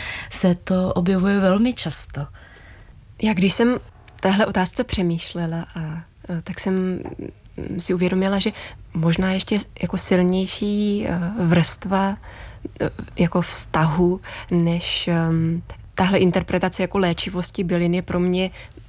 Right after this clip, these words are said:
Speaker 2: ten akt pojmenovávání. V-, jako vrstvení opravdu názvů a jmen, což je pro mě něco vlastně strašně silného. Moc jako procházet krajinou,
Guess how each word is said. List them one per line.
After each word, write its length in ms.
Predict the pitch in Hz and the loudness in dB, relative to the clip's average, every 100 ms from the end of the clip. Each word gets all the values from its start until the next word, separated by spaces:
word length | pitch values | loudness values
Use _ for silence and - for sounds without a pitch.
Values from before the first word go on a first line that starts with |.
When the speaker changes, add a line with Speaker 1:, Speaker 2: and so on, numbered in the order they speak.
| - | -2
Speaker 2:
ten 160 | 202 196 | 0 0
akt 200 | - - | -6 -4
pojmenovávání. 1080 | 185 175 180 180 165 156 160 170 170 165 175 - - - - - - | 0 2 2 0 -2 -4 -4 -4 -4 -4 -8 -14 -20 -20 -20 -20 -8
V-, 160 | 175 170 | -8 -4
jako 220 | - 180 180 | -4 -2 0
vrstvení 800 | 196 - - 196 196 196 196 - | 0 -2 -2 2 2 2 0 -2
opravdu 760 | - 185 180 180 196 196 196 - - - - - 190 | -4 -4 -2 -2 -2 -2 -6 -10 -20 -20 -18 -8 0
názvů 840 | 180 170 170 165 185 185 190 - | 2 2 0 -2 -2 -2 -2 2
a 40 | |
jmen, 600 | 196 196 190 151 156 175 - - - - - | 4 4 2 0 -2 -4 -8 -18 -18 -18 -12
což 480 | - - 180 - - | -10 -6 -6 -6 -2
je 380 | 175 175 175 180 - - - - - | 0 2 0 -2 -6 -18 -20 -18 -6
pro 180 | 202 175 | 0 2
mě 240 | 175 180 | 4 4
něco 460 | 175 175 - 185 185 - - - - | 2 0 -2 -2 -4 -8 -16 -16 -8
vlastně 340 | - 180 - 185 | 0 2 2 0
strašně 380 | - 180 - 190 | 2 0 2 0
silného. 640 | - 180 170 170 170 170 - - - - - | 2 2 4 4 2 -2 -6 -12 -12 -16 2
Moc 420 | 185 175 180 - - - - | 4 4 2 -4 -10 -10 -6
jako 200 | 180 190 | -4 -2
procházet 600 | 185 180 180 180 196 - | -2 0 2 2 0 -2
krajinou, 680 | - 170 160 160 160 170 | 0 2 4 2 2 0